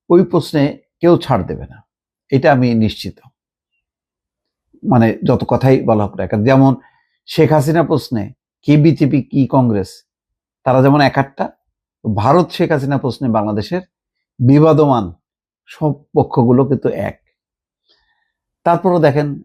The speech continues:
তাদের এই যে উস্কানিমূলক কথাবার্তা, সরকার পাল্টালে ভারতের সঙ্গে বাংলাদেশের সম্পর্কে পরিবর্তন আসতে পারে বলে মন্তব্য করেছেন ভারতের সেনাপ্রধান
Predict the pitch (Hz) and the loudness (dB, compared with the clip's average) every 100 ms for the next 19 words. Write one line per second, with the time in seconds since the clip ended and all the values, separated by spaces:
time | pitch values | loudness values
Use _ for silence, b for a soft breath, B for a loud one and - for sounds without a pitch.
0 | _ - 120 127 123 123 117 117 - 123 | _ -2 0 2 4 4 4 0 0 0
1 | 120 110 104 110 123 110 - - - _ | 2 0 -2 -2 -2 -2 -6 -14 -18 _
2 | _ _ _ _ _ _ _ _ _ _ | _ _ _ _ _ _ _ _ _ _
3 | - - 147 131 151 135 139 135 127 135 | -10 0 0 2 2 2 2 0 2 2
4 | 151 131 123 123 127 - 131 131 131 117 | 2 0 -2 -2 -4 -6 -4 -2 0 -2
5 | 110 110 110 139 - 135 147 196 165 156 | -4 -6 -8 -10 -8 -6 -4 -4 -4 -4
6 | - 117 113 - 113 104 - - 110 101 | -2 0 0 -2 -6 -6 -8 -4 -2 -2
7 | 107 104 113 107 101 101 - 110 151 131 | -4 -4 -4 -4 -2 -4 -4 -4 -2 0
8 | 107 104 101 - 110 104 117 123 | 0 -2 -6 -10 -6 -4 -2 -2